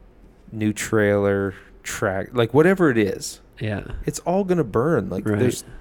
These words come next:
Speaker 1: there's no, there's no, like you're, like you're getting at, there's no substance really to it. It's just stuff.
Speaker 2: Yeah.
Speaker 1: Um,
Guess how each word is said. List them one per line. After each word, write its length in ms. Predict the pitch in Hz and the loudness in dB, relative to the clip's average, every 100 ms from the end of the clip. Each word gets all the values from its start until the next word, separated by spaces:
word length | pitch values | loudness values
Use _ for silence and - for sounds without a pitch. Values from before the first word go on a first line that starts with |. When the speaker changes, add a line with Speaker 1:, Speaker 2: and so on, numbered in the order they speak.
| - - | -18 -6
Speaker 1:
there's 320 | 127 123 143 | 0 0 0
no, 100 | 143 - | -4 0
there's 240 | 123 120 | 0 0
no, 220 | 143 143 - | 0 -2 0
like 200 | 123 - | 0 0
you're, 120 | 139 131 - | -4 -4 -8
like 260 | 127 123 - | -2 -2 -2
you're 80 | 135 | -2
getting 300 | 156 208 127 | 0 -2 -4
at, 160 | - - | -4 -2
there's 180 | 113 | -2
no 140 | 135 143 | 0 0
substance 680 | - 160 165 - 127 110 - - - | 0 0 -2 -4 -8 -8 -12 -18 -14
really 600 | 117 123 180 214 110 104 | 0 4 6 4 2 0
to 300 | - 165 - | 2 2 2
it. 120 | - | -4
It's 180 | 113 - | -6 -2
just 240 | 156 - - | -2 -2 -4
stuff. 540 | - 170 - - - - - - | -4 -4 -6 -14 -20 -20 -14 -6
Speaker 2:
Yeah. 220 | 104 98 - 123 - - - - - - - - _ - _ _ - - _ _ - - - - | -4 -4 -8 -16 -18 -20 -20 -20 -20 -20 -20 -20 _ -20 _ _ -20 -20 _ _ -20 -20 -20 -4
Speaker 1:
Um, 360 | 113 120 113 | 2 2 2